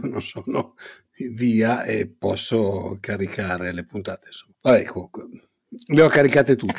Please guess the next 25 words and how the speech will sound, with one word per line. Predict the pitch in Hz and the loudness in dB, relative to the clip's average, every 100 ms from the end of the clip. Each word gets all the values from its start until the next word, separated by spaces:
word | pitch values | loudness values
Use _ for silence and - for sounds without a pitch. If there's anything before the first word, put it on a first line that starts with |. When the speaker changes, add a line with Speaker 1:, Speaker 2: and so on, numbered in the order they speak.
| 151 | 2
Speaker 2:
caricate | 123 151 208 | 2 -2 -2
tutte, | 233 233 110 | -4 -6 -12
hai | 110 | -8
fatto, | 147 117 107 104 107 | -6 -6 -6 -8 -8
eh, | 104 101 101 101 92 95 92 | -8 -8 -10 -10 -16 -16 -14
splendidamente | - 127 117 127 139 135 113 | -8 -6 -2 -2 -2 -4 -4
il | 107 104 101 | -4 -6 -6
tuo | 131 | -6
dovere, | 139 165 190 208 175 - | -4 0 2 2 0 0
e | 123 113 | -4 -4
hai | 113 | -4
lungo | 131 131 | -4 -4
pensato | 117 123 - 120 | -6 -6 -6 -4
a | 107 | -4
noi, | 113 120 107 98 - - - - | -4 -4 -4 -8 -12 -20 -20 -8
eh, | 110 110 | -4 -4
nei | 110 | -2
due | 117 107 | -2 -2
episodi | 120 123 117 | -2 -2 -2
in | 107 | 0
cui | 165 | 2
non | 180 | 2
c'eri, | 208 247 247 269 | 2 4 4 4
ma, | 151 131 - 120 | 2 0 -2 -8
eh, | - | -10